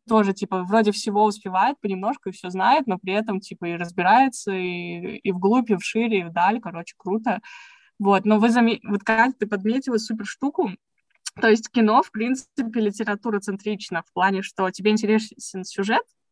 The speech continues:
больше, чем всё остальное. На самом деле это проблема понимания фильма, то есть кино — это не всегда сюжет,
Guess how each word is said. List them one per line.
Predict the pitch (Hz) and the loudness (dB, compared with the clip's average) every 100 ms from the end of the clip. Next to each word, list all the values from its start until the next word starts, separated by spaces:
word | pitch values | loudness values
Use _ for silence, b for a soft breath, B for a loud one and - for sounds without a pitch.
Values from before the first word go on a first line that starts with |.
| _ | _
больше, | 214 196 254 - - | -2 2 2 0 -4
чем | 226 208 | -2 0
всё | 202 - 208 | -2 -6 -6
остальное. | 220 202 208 208 170 185 b b b b | -4 -2 2 4 4 2 b b b b
На | 220 | -2
самом | 220 226 226 | 4 4 4
деле | 208 247 285 | 2 2 0
это | 277 | -2
проблема | 220 214 202 226 240 208 - _ | -2 0 0 0 0 -2 -4 _
понимания | - 208 202 202 202 175 | -8 -4 0 0 0 -6
фильма, | - 240 269 233 | -10 -12 -8 -2
то | 208 | -2
есть | 220 | 0
кино — | 220 220 269 | 4 6 6
это | 226 | 2
не | |
всегда | 220 208 202 | -2 -2 -2
сюжет, | 196 190 170 202 | -4 -6 -2 -2